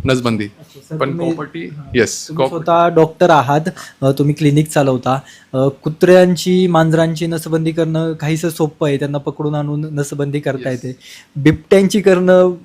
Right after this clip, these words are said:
Speaker 2: फिजिकली पॉसिबल कितपत चॅलेंज म-, असू शकतं?
Speaker 1: चॅलेंज तर माझे फ्रेंड्स आणि कलिग्स, सिनियर्स आहे ते फील्डमध्ये, तर मी तर गेलो नाही तिकडे, कारण की मला माहिती आहे खूप डेंजरस इन्व्हॉल्व्ड आहे.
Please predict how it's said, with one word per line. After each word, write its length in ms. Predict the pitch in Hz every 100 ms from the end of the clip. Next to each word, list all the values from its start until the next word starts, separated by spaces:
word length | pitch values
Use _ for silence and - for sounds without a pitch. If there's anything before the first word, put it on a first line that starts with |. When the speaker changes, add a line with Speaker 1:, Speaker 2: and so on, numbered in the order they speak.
| -
Speaker 2:
फिजिकली 420 | 160 147 165 170
पॉसिबल 460 | 175 160 170 165 170
कितपत 440 | 160 160 - 175 180
चॅलेंज 440 | 160 160 165 160
म-, 120 | 156
असू 320 | 156 143 139 139
शकतं? 280 | 127 _
Speaker 1:
चॅलेंज 480 | - 127 139 170 175
तर 100 | 175
माझे 480 | 165 151 151 165 165
फ्रेंड्स 380 | 160 147 156 151
आणि 200 | 156 160
कलिग्स, 380 | 156 147 151 -
सिनियर्स 360 | 139 147 147
आहे 320 | 143 139 143 110 _ _ _ -
ते 80 | 139
फील्डमध्ये, 500 | 147 139 131 113 104 107 _ _ _ _ _
तर 200 | 143 156 151
मी 300 | 135 143 175 160
तर 120 | 175
गेलो 280 | 165 147 160
नाही 200 | 170 165
तिकडे, 220 | 156 147
कारण 260 | 151 147 151
की 80 | 151
मला 180 | 151
माहिती 340 | 156 131 127 156
आहे 100 | 156
खूप 220 | 170 156
डेंजरस 380 | 139 139 156 147
इन्व्हॉल्व्ड 360 | 123 113 110
आहे. 180 | 104 _